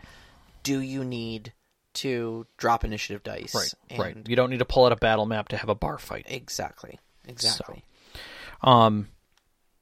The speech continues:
Speaker 2: but we're also talking about combat for the most part.
Speaker 1: Yeah.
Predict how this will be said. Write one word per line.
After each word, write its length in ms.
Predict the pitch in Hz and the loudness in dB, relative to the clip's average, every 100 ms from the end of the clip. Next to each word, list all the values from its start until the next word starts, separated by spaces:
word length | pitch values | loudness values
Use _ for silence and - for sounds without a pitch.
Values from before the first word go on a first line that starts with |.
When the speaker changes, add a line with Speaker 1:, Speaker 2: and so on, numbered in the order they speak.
| _ _ _ | _ _ _
Speaker 2:
but 280 | 269 226 175 | 10 10 8
we're 180 | 226 226 | 8 8
also 240 | 214 208 | 8 6
talking 380 | 190 156 - 143 | 6 6 6 4
about 360 | 127 120 120 - - - | 8 8 8 4 -10 -4
combat 580 | - 131 127 113 - - | 4 4 6 6 4 2
for 100 | 113 | -2
the 80 | |
most 260 | 101 90 - | 0 -2 -2
part. 260 | - - - _ _ _ - | -4 -4 -6 _ _ _ 4
Speaker 1:
Yeah. 220 | 415 | 6